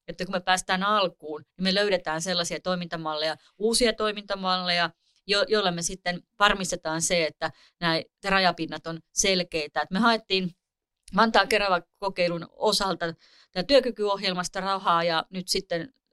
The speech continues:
työkykyohjelma on järjestäytymässä. Ei ole vielä päässyt alkuun meillä, mutta että siihen etsitään tällä hetkellä vetäjää ja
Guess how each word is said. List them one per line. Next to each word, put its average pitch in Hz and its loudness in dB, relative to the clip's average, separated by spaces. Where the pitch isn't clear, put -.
työkykyohjelma 175 -2
on 175 -2
järjestäytymässä. 170 -2
Ei 185 2
ole 180 -2
vielä 175 0
päässyt 170 0
alkuun 196 2
meillä, 175 0
mutta 165 -2
että 156 -2
siihen 185 -2
etsitään 160 -2
tällä 160 -2
hetkellä 156 -6
vetäjää 190 2
ja 165 0